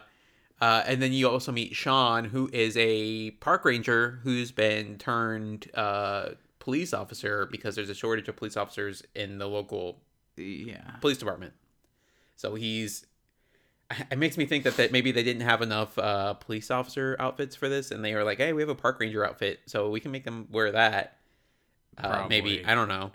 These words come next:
Speaker 2: Uh,
Speaker 1: But th-, we find out that there's been some potential bear attacks attacking children in the, uh, in, in the ar-, in the local area, and that the bear has just, like, been stealing the children's hearts. So they're like,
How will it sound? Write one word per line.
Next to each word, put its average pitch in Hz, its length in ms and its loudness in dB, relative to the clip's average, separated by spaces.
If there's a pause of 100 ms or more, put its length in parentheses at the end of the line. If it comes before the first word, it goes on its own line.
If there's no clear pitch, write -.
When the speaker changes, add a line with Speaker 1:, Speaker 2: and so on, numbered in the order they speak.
Speaker 2:
Uh, 95 160 -6
Speaker 1:
But 123 240 4 (580)
th-, 131 220 -8
we 135 140 0
find 143 280 6
out 135 160 8
that 123 120 -2
there's 123 200 4
been 117 280 2
some 107 580 2
potential 135 400 -2
bear 101 260 0
attacks 135 600 -4
attacking 110 460 -4
children 143 640 -6
in 104 420 0
the, 101 600 -10
uh, 98 480 0
in, 113 160 -4
in 120 180 -6
the 110 200 2
ar-, - 60 2
in 110 200 0
the 107 80 -2
local 110 260 0
area, 107 400 2
and 101 220 -2
that 95 160 -8
the 101 80 -2
bear 104 180 0
has 104 120 -2
just, 98 180 -14
like, 101 240 -6
been 101 240 -8
stealing 104 580 -4
the - 80 -10 (140)
children's 98 320 -8
hearts. - 380 -6 (1500)
So - 180 -6
they're 104 100 0
like, 98 180 0